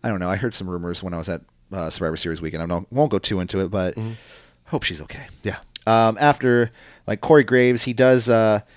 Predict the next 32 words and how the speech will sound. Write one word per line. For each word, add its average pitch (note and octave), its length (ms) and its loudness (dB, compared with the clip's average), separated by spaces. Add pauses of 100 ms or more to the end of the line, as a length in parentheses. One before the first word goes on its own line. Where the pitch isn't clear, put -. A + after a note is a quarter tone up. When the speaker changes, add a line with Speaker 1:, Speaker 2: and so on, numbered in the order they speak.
(120)
Speaker 1:
he A#2 120 -8
says A#2 220 2
Alicia B2+ 380 2
has A#2 160 0
taken E3+ 280 4
out C#3+ 160 6
more C#3 160 6
people C#3+ 300 2
than B2 120 4
romaine A#2+ 360 2
lettuce. E3 460 2 (240)
Good F2+ 120 -6
line. A2+ 360 0
Speaker 2:
Mm-hmm. E3 640 -4
Speaker 1:
Uh, D2 100 -10
guys, A2+ 260 -2
watch B2+ 240 -4
out. E2 180 -2
Don't A2+ 240 -4
eat A#2+ 140 -12
lettuce G#2 260 -6
right D2+ 120 -10
now. C#2+ 160 -10
Go - 140 -6
to B3 40 -8
kale. F#2+ 460 -8 (440)
Speaker 2:
Well, C3 240 -2 (300)
you're A2+ 120 -6
not B2+ 120 0
supposed - 180 -10
to A#2 60 0
eat A2+ 200 -2